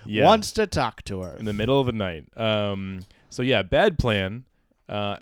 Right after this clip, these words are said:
Speaker 1: that he does not wanna do because he's not in the mood. You need to be
Speaker 2: Yeah,
Speaker 1: in the mood.
Speaker 2: not in the mood, but also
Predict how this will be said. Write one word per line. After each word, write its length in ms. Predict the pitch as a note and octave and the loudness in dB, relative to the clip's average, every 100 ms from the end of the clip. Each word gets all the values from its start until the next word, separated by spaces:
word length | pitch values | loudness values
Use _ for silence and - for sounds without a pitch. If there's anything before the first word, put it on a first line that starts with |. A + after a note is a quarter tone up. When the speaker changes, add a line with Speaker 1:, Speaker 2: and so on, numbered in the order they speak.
| G#2 | -8
Speaker 1:
that 120 | A#2 | -4
he 60 | B2 | -2
does 140 | C3 | -2
not 320 | D3 D#3 D3 C3 | -2 -2 -4 -4
wanna 260 | B2+ A#2+ | -2 0
do 220 | G#2+ A2 | 0 0
because 180 | G#2+ - | 0 -4
he's 120 | G2 | -10
not 240 | G#2+ G#2+ - | -6 -8 -8
in 160 | G#2+ | -12
the 80 | G2+ | -12
mood. 640 | F#2 F2+ E2+ D#2 - - - | -10 -10 -8 -10 -12 -20 -14
You 80 | G#2+ | -10
need 60 | A2+ | -6
to 60 | |
be 80 | G#2 | -4
Speaker 2:
Yeah, 120 | C3+ | -4
Speaker 1:
in 60 | A2+ | -4
the 20 | |
mood. 40 | C#3 | -2
Speaker 2:
not 200 | D#3+ F3+ | 0 0
in 140 | E3+ | 0
the 80 | D#3+ | -2
mood, 400 | C3+ G#2+ F#2 G2 B2+ | -2 -6 -10 -14 -4
but 140 | D3+ | 2
also 480 | D#3+ E3+ E3 D3 | 2 2 2 2